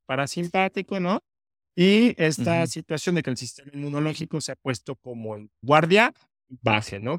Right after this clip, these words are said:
Speaker 1: O cuando tienes una infección, una gripa, algo así, bueno, se activan también estos sistemas porque es muy interesante. Se activan estos mismos tres sistemas cuando tenemos un estrés emocional, pero también cuando tenemos un est-,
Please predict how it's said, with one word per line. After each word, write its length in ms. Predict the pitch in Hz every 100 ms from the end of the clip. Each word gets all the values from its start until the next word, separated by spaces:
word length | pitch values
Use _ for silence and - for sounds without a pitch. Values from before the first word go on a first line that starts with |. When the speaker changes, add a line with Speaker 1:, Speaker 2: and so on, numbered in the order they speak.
| -
Speaker 1:
O 120 | 139
cuando 200 | 175 160
tienes 280 | 185 180 180
una 120 | 185
infección, 540 | 180 156 - 160 151 151
una 200 | 139 127
gripa, 400 | 127 156 160 135
algo 160 | 131
así, 200 | 131 180
bueno, 340 | 160 139 127 113 _ _ _ _ _
se 120 | 135
activan 360 | 117 - 156 156
también 240 | 139 135
estos 220 | 135 - 135
sistemas 380 | 127 160 170
porque 200 | - - 139
es 40 |
muy 140 | 151
interesante. 680 | 170 147 120 - 143 175 139 - _ _
Se 120 | -
activan 340 | 127 - 151 165
estos 240 | 165 170
mismos 260 | 160 156 160
tres 160 | 160 156
sistemas 460 | 156 - 147 156
cuando 220 | - 139 123
tenemos 440 | 123 127 143 -
un 100 | 147
estrés 580 | 139 - 143 139 - -
emocional, 680 | 117 120 113 - 123 156 160 - _ _ _
pero 180 | - 143
también 220 | - 135 131
cuando 180 | 175 175
tenemos 380 | 143 143 151 170
un 100 | 156
est-, 200 | 139